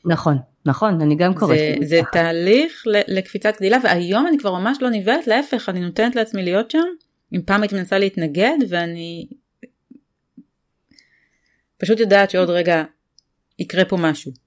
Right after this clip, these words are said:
Speaker 1: נכון, אני, אני חושבת שהרבה זמן, אה, הרבה שנים בחיי ניסיתי, עשיתי המון עבודה של איזון, והצלחתי בה, אבל היה לה מחיר.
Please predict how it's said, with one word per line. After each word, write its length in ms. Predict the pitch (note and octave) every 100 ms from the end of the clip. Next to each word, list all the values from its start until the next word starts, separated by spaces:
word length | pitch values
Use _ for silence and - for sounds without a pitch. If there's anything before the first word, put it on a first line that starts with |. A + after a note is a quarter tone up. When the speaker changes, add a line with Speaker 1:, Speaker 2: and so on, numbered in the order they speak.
| _ F3
Speaker 1:
נכון, 500 | F3 - E3+ E3+ G3
אני, 420 | F3 F3+ F3+ F3+ F3+
אני 100 | F#3+
חושבת 200 | C#4 C4+
שהרבה 360 | C#4+ A#3 B3
זמן, 360 | A#3 A#3 A3+ A3+
אה, 200 | G#3+ G3+ -
הרבה 480 | F3+ F#3+ A3 A#3+ B3+
שנים 580 | - - G3 G3 A3+ A#3+
בחיי 460 | - F#3 F#3+ G#3
ניסיתי, 640 | G3+ F3+ G#3 G3 A3 G#3+ F3+
עשיתי 300 | - F#3+ -
המון 200 | G3 G#3
עבודה 280 | F3 E3+
של 120 | F3 F#3+
איזון, 460 | D3+ D3+ F3+ C#3+ C#3+ D3
והצלחתי 480 | E3+ D#3+ B3 - G3
בה, 140 | A2+ B2+ - - - - -
אבל 260 | D#3 E3
היה 140 | E3+ G#3+
לה 60 |
מחיר. 380 | A3+ D3 G#3 C3+